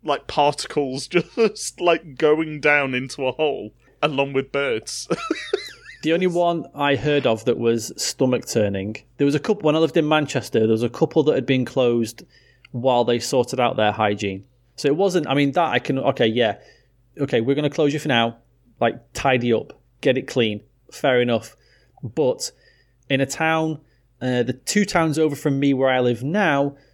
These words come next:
Speaker 2: there was a place closed down because they found dog meat in the kebab spinner,
Speaker 1: <gasps>
Speaker 2: which is just <laughs> fucking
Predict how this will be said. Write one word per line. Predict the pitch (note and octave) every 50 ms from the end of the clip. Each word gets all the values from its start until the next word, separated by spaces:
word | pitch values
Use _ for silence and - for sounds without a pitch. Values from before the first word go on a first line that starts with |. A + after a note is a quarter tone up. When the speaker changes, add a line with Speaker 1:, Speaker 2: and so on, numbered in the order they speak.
| _ _ _
Speaker 2:
there | - A2 A2 C#3+ C#3 C#3
was | C#3 C3+ C3+ C#3 D#3 D#3+ D3 C#3+
a | D3
place | C3 - - C#3+ B2+ B2+ A#2+
closed | - - - B2+ B2 A#2+ A#2 -
down | B2 A#2+ B2 A#2+
because | A#2 B2+ - - C3+ B2+ -
they | - C3 B2
found | - - C#3+ B2+ B2 B2+ A#2+ G#2
dog | - C#3+ C3+ C3+ C3 - A2+
meat | A#2 A2+ A2 A2+ - - - - _ _ _ _ _ _ _
in | B2+ A#2+ A#2+ A#2+
the | A#2
kebab | A#2 - B2 G#2 B2 A#2+ A#2+ A#2+
spinner, | - - - B2 A2+ A2 A2 G#2+ - _ _ _ _ _
Speaker 1:
<gasps> | - E3+ E3+ F3 E3+
Speaker 2:
which | D3+ B2+ D#3+ - -
is | B2 A#2 G#2+ - - - - B2+
just | - - - C3+ A#2 G#2 - - - - - - - -
<laughs> | - - D5+ - C#5 C#5 C#5 C5+ C5 - - _ _ _ _ _ _
fucking | D#3 - - _ - - C3 B2 B2+ B2+